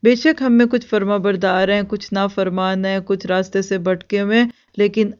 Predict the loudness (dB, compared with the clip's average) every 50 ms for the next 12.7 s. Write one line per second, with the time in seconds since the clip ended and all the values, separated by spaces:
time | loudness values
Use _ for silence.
0 | _ -4 -4 -4 2 2 2 2 4 2 2 2 2 2 0 0 2 2 0 0
1 | 2 0 0 0 0 -4 -6 -6 -4 -6 -6 -6 -6 -4 -4 -4 -6 -6 -6 -4
2 | -4 -2 -4 -4 -4 -4 -4 -4 -4 -4 -6 -6 -8 -8 -10 _ _ _ _ _
3 | _ -6 -4 -4 -2 -2 -2 -2 0 0 0 0 -2 -4 -4 -4 -4 -2 -2 -2
4 | -2 -2 -2 0 0 -2 -2 -2 -4 -8 -8 -10 _ _ _ _ _ _ _ _
5 | _ _ _ _ _ _ _ _ 4 6 8 8 8 8 6 4 2 -2 -2 0
6 | 2 2 2 2 2 0 0 -2 -2 -2 -2 -4 -4 -2 -2 0 0 2 4 4
7 | 4 2 2 0 2 2 2 0 -4 -10 -20 -20 -20 _ -10 -10 -10 -2 0 2
8 | 2 2 0 0 0 -2 -2 0 2 4 4 4 2 2 0 2 2 2 0 -4
9 | -14 _ _ 0 0 0 0 2 -2 0 0 0 0 -2 -2 -2 -2 -4 -4 -6
10 | -10 _ -20 -20 _ -6 -4 -4 -2 0 -2 -2 -2 -4 -6 -6 -6 -6 -6 -4
11 | -2 -2 0 0 0 0 0 0 -2 -2 -2 -4 -4 -4 -2 -2 -2 -2 -4 -4
12 | -6 -6 -8 -6 -4 -4 -2 -2 -2 -4 -4 -6 -8